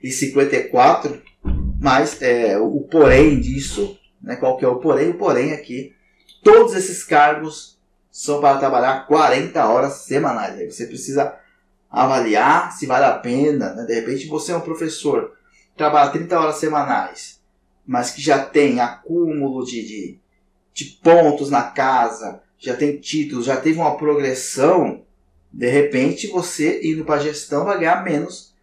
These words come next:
se você comparar as trinta horas com quarenta. Então tem essa questão. Mas pra quem quer ter experiência na gestão escolar, eu acho uma excelente oportunidade. Eu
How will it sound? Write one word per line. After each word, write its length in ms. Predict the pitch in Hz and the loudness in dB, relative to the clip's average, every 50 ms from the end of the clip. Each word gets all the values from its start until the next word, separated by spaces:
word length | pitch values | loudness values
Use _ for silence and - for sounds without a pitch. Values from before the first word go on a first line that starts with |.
| _ _ _ | _ _ _
se 100 | _ - - | _ -8 -4
você 460 | 156 - - - 147 156 160 - - _ _ _ _ _ _ | -4 -4 -2 -2 -2 -4 -4 -6 -14 _ _ _ _ _ _
comparar 920 | _ - 180 185 185 - 175 143 - - - - 175 170 147 - - - - | _ 2 2 2 4 4 4 6 6 6 6 6 6 6 4 2 -2 -8 -14
as 200 | - - - - | -16 -16 -16 -6
trinta 360 | - 139 151 156 - - 151 | -4 -4 -2 0 2 2 2
horas 260 | - 127 147 170 - | 4 4 2 0 -2
com 120 | - 185 185 | -6 -6 0
quarenta. 800 | 220 214 190 165 151 147 143 139 127 - - - - - - _ _ _ _ _ _ _ | 2 4 4 6 4 4 2 0 -4 -8 -10 -14 -14 -14 -18 _ _ _ _ _ _ _
Então 220 | - 123 151 151 | -4 -2 -2 0
tem 160 | - 147 151 | 0 0 0
essa 200 | 151 151 - 165 | 0 -2 -4 -6
questão. 600 | 165 - 196 196 196 - - - - - - - _ _ _ _ _ _ _ | -6 -4 -6 -6 -6 -8 -10 -12 -16 -16 -16 -18 _ _ _ _ _ _ _
Mas 240 | _ 117 127 143 143 | _ 2 2 2 2
pra 200 | - - 175 165 | 2 0 0 0
quem 260 | - - 180 175 170 | 2 0 -2 -2 -2
quer 220 | - 170 160 151 - | -2 -2 -2 0 0
ter 160 | - 143 143 | 0 -2 -2
experiência 1080 | 135 - - - 156 147 143 131 127 120 117 113 110 - - - 110 - - - - _ _ _ _ _ _ _ | -2 -6 -6 -4 -4 -4 -2 -4 -6 -6 -8 -8 -10 -14 -16 -14 -14 -14 -14 -14 -18 _ _ _ _ _ _ _
na 200 | 131 127 131 127 | -6 -4 -4 -4
gestão 320 | 123 127 117 - - 131 | -4 -6 -8 -8 -6 -8
escolar, 360 | 120 - - 202 202 - - 339 | -8 -6 -6 -4 -4 -2 -2 0
eu 60 | 359 | 0
acho 240 | 330 - - - 254 | -2 -2 -4 -6 -8
uma 420 | 233 175 139 117 113 120 113 110 | -6 -6 -6 -4 -4 -2 -2 0
excelente 800 | 143 - - - 180 151 120 117 120 139 - - 151 147 - _ _ _ _ _ _ _ | -2 -2 -2 -2 -2 -2 -2 -2 -4 -6 -6 -8 -8 -8 -10 _ _ _ _ _ _ _
oportunidade. 800 | - 139 135 - 147 143 151 160 156 147 - - - - - - | -6 -6 0 2 2 2 0 -2 -4 -6 -6 -8 -10 -14 -6 -2
Eu 200 | 160 202 - - | 0 0 0 0